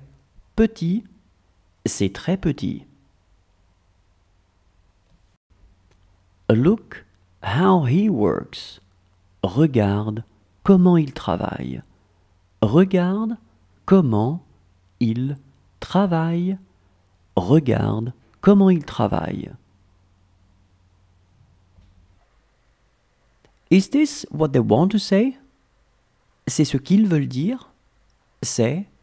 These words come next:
ce qu'ils veulent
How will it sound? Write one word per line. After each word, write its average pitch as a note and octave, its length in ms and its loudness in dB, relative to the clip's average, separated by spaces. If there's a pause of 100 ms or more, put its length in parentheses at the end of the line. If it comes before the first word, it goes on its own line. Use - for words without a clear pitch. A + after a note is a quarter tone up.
(360)
ce C#3 420 -2 (600)
qu'ils A#2 440 0 (460)
veulent D#3 560 0